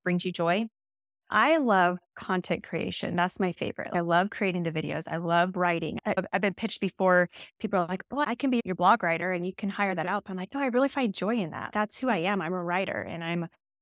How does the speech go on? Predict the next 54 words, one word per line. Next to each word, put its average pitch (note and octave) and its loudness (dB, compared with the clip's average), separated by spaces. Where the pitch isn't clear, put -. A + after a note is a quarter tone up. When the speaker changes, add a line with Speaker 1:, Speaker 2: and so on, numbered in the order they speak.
Speaker 2:
I F#3 0
love F#3 4
to F#3+ -4
create - -2
the - -6
content." E3+ -4
But A3+ 6
if A#3 0
I G#3 4
do A#3+ 0
come A3+ 0
across G3 0
something F3+ -4
that F3+ -2
I - -8
figure, E3+ -4
I F#3+ 0
need G3 2
to F3+ 2
figure E3 -2
out, D#3+ 2
I, F#3 0
I - 2
don't F#3+ 2
shy G3 2
away F3 2
from D#3+ -4
just - -8
Googling - -4
it, - -16
just F#3+ -2
going F#3+ 2
to G3 0
YouTube G3+ 2
and D#3+ -6
finding F3+ 2
an F3+ 0
answer F3+ -2
or C#3 -8
finding F3 2
on F3+ 2
Google. F3 0
But - 0
I'm, F3 -2
I F#3 -2
am F#3 2
a, E3 -2
definitely G3 -2
a E3 -2
learner E3 -4
at - -6
heart, E3+ -4
and F3+ -2
I'm, E3 -4